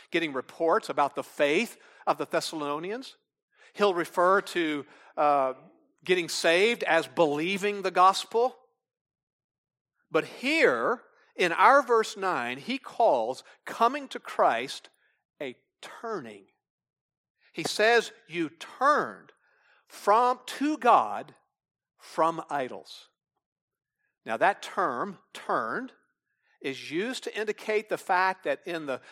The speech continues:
in a sinner's conversion, when someone is converted, truly, genuinely, there is a change in direction. There is a turning in the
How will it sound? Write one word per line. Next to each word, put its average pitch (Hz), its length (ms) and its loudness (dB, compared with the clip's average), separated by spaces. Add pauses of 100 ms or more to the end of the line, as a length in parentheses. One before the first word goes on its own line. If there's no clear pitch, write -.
(120)
in 143 160 -4
a 127 80 -4
sinner's 254 540 0
conversion, 165 680 -2
when 139 120 -8
someone 226 520 -2
is 233 180 -10
converted, 190 760 2
truly, 226 600 0
genuinely, 180 800 -2 (580)
there 185 520 2
is 147 720 0
a 139 240 -4
change 120 840 -10 (260)
in 123 360 -10
direction. 117 560 -8 (920)
There 185 380 4
is 196 300 2
a 151 180 0
turning 143 880 -6 (400)
in 165 160 -4
the 156 220 -6